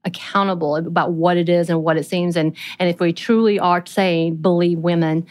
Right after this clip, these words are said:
um, and believe victims, then how do we actually do that in regards to people we know,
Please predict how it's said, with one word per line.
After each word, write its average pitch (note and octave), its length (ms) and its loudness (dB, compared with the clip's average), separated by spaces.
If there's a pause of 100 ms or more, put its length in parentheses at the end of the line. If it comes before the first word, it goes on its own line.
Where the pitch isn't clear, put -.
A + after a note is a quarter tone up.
(240)
um, D3+ 540 -2
and F#3+ 120 0
believe E3+ 340 2
victims, D#3+ 440 -2
then E3 260 -2 (140)
how F#3+ 320 0
do F3+ 140 0
we F3+ 160 0
actually F3 340 -6
do E3+ 200 -2
that D#3+ 300 -2 (260)
in E3+ 100 0
regards D3+ 460 -2
to D#3+ 120 -2
people E3+ 300 -2
we D3+ 140 0
know, G3+ 380 2